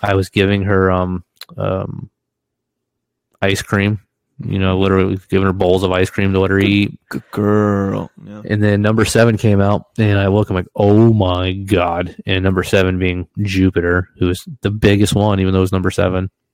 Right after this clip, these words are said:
Speaker 1: And then finally number eight came out. The ironic part is even though number eight is the runt, and technically number one is the smallest.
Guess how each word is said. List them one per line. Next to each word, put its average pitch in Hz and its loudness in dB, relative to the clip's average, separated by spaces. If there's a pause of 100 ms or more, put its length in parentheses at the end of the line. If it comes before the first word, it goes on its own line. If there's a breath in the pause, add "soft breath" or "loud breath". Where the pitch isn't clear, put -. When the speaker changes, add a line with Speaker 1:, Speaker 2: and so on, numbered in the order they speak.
(680)
Speaker 1:
And 104 -2
then 98 0
finally 101 0
number 90 0
eight 90 0
came 90 -4
out. 90 -4 (400)
The 98 -2
ironic 95 0
part 92 0
is 95 0
even 98 0
though 95 2
number 95 -2
eight 101 0
is 95 -4
the 92 0
runt, 95 -2 (200)
and 98 -6 (160)
technically 110 0 (380)
number 95 0
one 95 2
is 87 0
the 87 -4
smallest. 92 -2